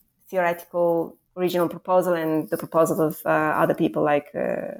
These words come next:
Feynman, Benioff, and, uh, Charlie Bennett, and so on, uh, and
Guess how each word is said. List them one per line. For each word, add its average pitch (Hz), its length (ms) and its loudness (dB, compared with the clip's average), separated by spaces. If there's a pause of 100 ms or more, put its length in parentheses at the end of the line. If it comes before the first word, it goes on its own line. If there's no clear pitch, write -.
(220)
Feynman, 175 480 0
Benioff, 151 540 -2
and, - 280 -6
uh, - 260 -4 (600)
Charlie 156 200 -2
Bennett, 165 320 0
and 160 120 -2
so - 120 0
on, - 240 4 (680)
uh, 185 200 0 (100)
and 202 420 0